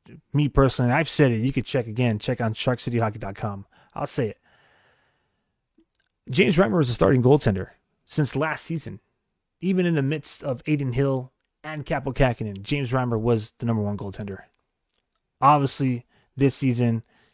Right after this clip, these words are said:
he was finally, um, you know, given that respect, put some respect on his name. But, um,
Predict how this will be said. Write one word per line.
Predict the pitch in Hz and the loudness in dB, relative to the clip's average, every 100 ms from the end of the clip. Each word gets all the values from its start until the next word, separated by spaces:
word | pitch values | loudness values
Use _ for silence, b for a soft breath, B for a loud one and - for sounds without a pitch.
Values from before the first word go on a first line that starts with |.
| _ _ | _ _
he | 127 117 | -2 0
was | 110 104 | -2 -2
finally, | - 120 117 113 113 | 0 2 2 0 0
um, | 113 107 101 95 92 - _ _ _ _ - | -2 0 0 -2 -6 -12 _ _ _ _ -2
you | 120 | 0
know, | 110 | 0
given | 107 123 113 | 0 -2 0
that | 117 104 | -2 -4
respect, | - - - 175 - - - _ - | -6 -6 4 4 4 -6 -20 _ -4
put | 131 | -2
some | 123 | -2
respect | 104 - - 175 - | -6 -6 -2 -2 0
on | 123 | -4
his | 110 107 | -4 -2
name. | 107 98 - b b b b b _ _ | -4 -4 -10 b b b b b _ _
But, | 113 104 104 117 | -2 -2 -4 -8
um, | 107 101 95 95 92 | -6 -6 -8 -10 -12